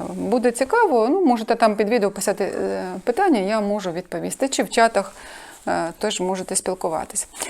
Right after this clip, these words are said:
Тепер, що стосується ваших дій, що робити далі. Ось, бачите, я назбирала цілу купу цих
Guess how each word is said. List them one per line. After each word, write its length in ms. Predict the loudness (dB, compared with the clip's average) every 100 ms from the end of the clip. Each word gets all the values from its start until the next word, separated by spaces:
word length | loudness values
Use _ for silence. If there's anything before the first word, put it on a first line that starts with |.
| -12 0
Тепер, 320 | 2 4 4
що 220 | 4 4
стосується 880 | 4 2 0 4 2 2 4 4 4 0 -8 -14 -16 -20 -16 -2
ваших 520 | 4 4 2 -6 -2
дій, 220 | 2 2
що 280 | 2 4 6
робити 340 | 6 2 0
далі. 220 | 0 0 -2 -4 -6 -14 -14 2
Ось, 160 | 4 6
бачите, 380 | 4 4 4
я 120 | 6 6
назбирала 600 | 4 4 6 8 6 2 -4 -16 -10 -4
цілу 360 | 4 4 4 0 -2
купу 420 | 4 4 4 0 0
цих 440 | -2 -2 -4